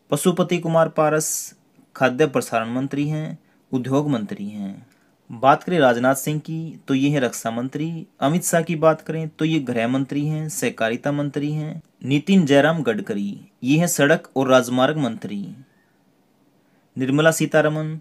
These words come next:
ये वित्त मंत्री हैं और कॉरपोरेट मामलों की मंत्री हैं। नरेंद्र सिंह तोमर, ये क्या है? कृषि और किसान मंत्री।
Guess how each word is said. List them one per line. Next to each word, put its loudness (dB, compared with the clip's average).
ये 2
वित्त -4
मंत्री -4
हैं -6
और -4
कॉरपोरेट 0
मामलों -2
की -4
मंत्री -6
हैं। -14
नरेंद्र 4
सिंह 4
तोमर, -2
ये 2
क्या 0
है? -2
कृषि 0
और 0
किसान 0
मंत्री। -4